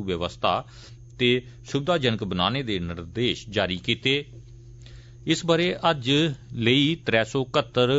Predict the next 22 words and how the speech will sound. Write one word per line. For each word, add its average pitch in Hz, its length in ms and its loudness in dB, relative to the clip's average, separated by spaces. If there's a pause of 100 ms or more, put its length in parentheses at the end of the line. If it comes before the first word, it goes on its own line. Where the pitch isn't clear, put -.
(220)
हज 127 240 2
यात्रुएं 98 500 0
दा 117 140 4 (100)
पैहला 92 400 2
जत्था 92 380 0 (180)
अज्ज 101 240 0
नमीं 87 280 0
दिल्ली 85 300 -2
थमां 104 300 0 (120)
सऊदी 95 420 -2 (520)
अरब 107 340 2
दे 113 120 4 (200)
मक्का 123 320 2
लेई 87 200 2
रवाना 80 380 0
होआ। 131 300 2 (500)
जायरीन 117 580 2
इंदिरा 127 600 0
गांधी 117 400 0
अंतर्राष्ट्रीय 104 600 0
हवाई 113 400 0
अड्डे 90 260 -4